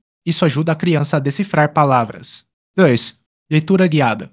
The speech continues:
Você pode ler junto com a criança, ajudando a entender o texto. Três. Tecnologia assistiva. Aplicativos e softwares podem facilitar o aprendizado,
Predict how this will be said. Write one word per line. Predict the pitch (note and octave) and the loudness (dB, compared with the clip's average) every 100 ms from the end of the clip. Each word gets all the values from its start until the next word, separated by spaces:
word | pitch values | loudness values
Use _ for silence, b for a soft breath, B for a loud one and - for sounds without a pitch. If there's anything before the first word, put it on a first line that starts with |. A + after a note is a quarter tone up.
| - | -8
Você | C#3 C#3 | -2 -2
pode | E3 G3+ G3+ | 2 2 2
ler | F3+ D#3 | 2 2
junto | D#3 E3+ A3 | 2 2 0
com | A3 G3 | -2 -2
a | |
criança, | F#3+ F#3 C3+ A2+ - - - | 0 0 0 -2 -8 -8 -4
ajudando | G#3 G3 E3 F3 | -2 0 2 2
a | D3 | 2
entender | D#3 F#3 D#3 | 2 2 2
o | F3 | 0
texto. | F3 A#2 - - - - _ _ - | -2 -4 -6 -14 -20 -20 _ _ 0
Três. | F#3+ C3 - _ _ _ | 2 2 -2 _ _ _
Tecnologia | - F3+ G#3 G3 D3+ D3+ | -8 -2 0 2 2 0
assistiva. | F3 G3+ - - C#3+ A#2 A#2+ _ | -2 -2 -4 -2 -2 -4 -8 _
Aplicativos | - E3+ F3+ E3+ - D#3 E3 - | -8 -4 -2 -2 -2 -2 -2 -4
e | F3+ | -6
softwares | - F#3 F#3+ F#3+ - | -2 -2 0 -4 -2
podem | - G#3 F#3+ | -2 0 0
facilitar | - F#3+ - G#3 G3 F#3 | 0 -2 -2 -4 0 0
o | |
aprendizado, | F#3+ E3 C#3 D3 D3 D3+ D#3 D#3+ | 0 0 0 0 0 0 -2 -8